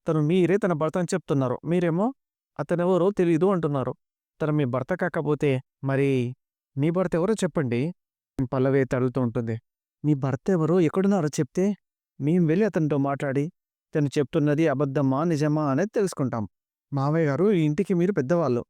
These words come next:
మీరు కూడా ఏం అడగకుండా సైలెంట్గా ఉన్నారండి మావయ్య గారు. భర్త వచ్చి తన భార్య అని తీసుకువెళ్తాను అంటే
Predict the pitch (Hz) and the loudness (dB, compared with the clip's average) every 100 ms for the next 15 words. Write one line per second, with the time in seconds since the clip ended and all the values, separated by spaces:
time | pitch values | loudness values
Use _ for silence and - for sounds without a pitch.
0 | _ _ _ - 135 170 196 190 180 175 | _ _ _ -4 0 0 0 2 2 2
1 | 165 160 151 160 143 127 143 - - 143 | 2 0 0 -2 -2 -4 -8 -10 -4 0
2 | 185 196 196 180 170 156 151 135 131 123 | 0 0 0 0 0 0 -2 -2 -2 -2
3 | 120 123 _ _ _ - 135 - 170 143 | -2 -6 _ _ _ -10 -8 -2 0 0
4 | - 180 165 139 123 127 151 160 156 147 | -4 -4 -2 -2 -2 0 2 2 0 -2
5 | - 151 143 156 151 139 131 135 | -2 -2 -2 0 0 0 0 -2